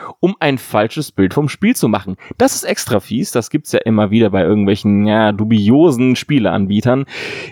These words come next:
die dann, oh, sagen wir mal bei gewissen Casino-Games,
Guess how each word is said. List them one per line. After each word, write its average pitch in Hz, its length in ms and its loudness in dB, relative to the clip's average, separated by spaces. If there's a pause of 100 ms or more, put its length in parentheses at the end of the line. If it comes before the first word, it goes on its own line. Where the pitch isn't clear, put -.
die 143 160 0
dann, 127 580 0
oh, 117 320 -4
sagen 123 240 -2
wir 123 80 2
mal 117 160 2
bei 107 220 2
gewissen 110 320 -4
Casino-Games, 98 960 2